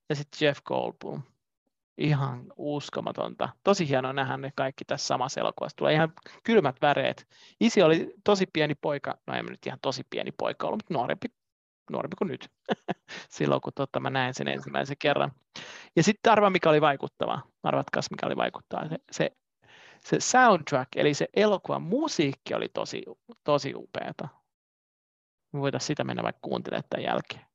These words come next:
Katsoa, mitä, löytyisikö, löytyisikö Spotifysta tai jostain. Mut siinä kuulitte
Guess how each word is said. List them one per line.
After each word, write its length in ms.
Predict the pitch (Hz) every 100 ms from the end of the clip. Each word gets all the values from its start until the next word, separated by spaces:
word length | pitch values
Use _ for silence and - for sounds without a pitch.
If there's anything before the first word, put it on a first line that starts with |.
| _ _ _ _ _ _ _ _ _
Katsoa, 300 | - - 127
mitä, 160 | - - -
löytyisikö, 560 | 214 - - - - - - _
löytyisikö 360 | 151 139 135 151
Spotifysta 760 | - 143 135 127 - - -
tai 200 | - -
jostain. 400 | - - - - _ _ _ - - - - -
Mut 120 | 185
siinä 200 | - 262 214
kuulitte 460 | - 226 202 - 196